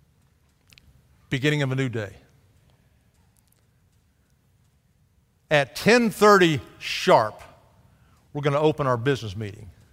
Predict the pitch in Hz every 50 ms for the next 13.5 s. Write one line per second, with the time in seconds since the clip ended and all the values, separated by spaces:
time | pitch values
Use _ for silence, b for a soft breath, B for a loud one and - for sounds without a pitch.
0 | b b b b - - - 117 120 123 127 117 - - 151 143 135 131 139 139
1 | 131 - - 147 135 135 127 110 b b b b b b b b _ - 107 135
2 | 135 131 127 - 127 127 - 120 110 101 120 113 - - 117 110 101 95 95 -
3 | - 117 127 113 - - 113 101 101 107 127 139 143 156 139 127 131 120 101 98
4 | 98 - - _ _ _ _ _ b b b b b b b b b b b b
5 | b b b b _ 160 160 170 - - 160 147 - - - - 175 196 180 -
6 | - 160 143 143 131 - - 123 104 98 92 - - - - - _ _ b b
7 | b b b b b b b b b b - 147 156 160 147 156 170 160 151 143
8 | - - - 143 123 110 - - - 147 143 139 120 110 - - 143 135 120 117
9 | 107 b b b b - 127 117 107 104 - - - - 139 139 143 147 147 120
10 | 131 143 143 139 139 127 - 120 113 113 - - - 139 143 143 143 139 131 b
11 | b b b b b - 127 139 135 135 - - 135 131 127 120 110 107 104 90
12 | - _ _ _ _ _ _ _ _ _ _ - 123 113 104 95 95 120 170 175
13 | - - 147 135 139 120 113 110 107 104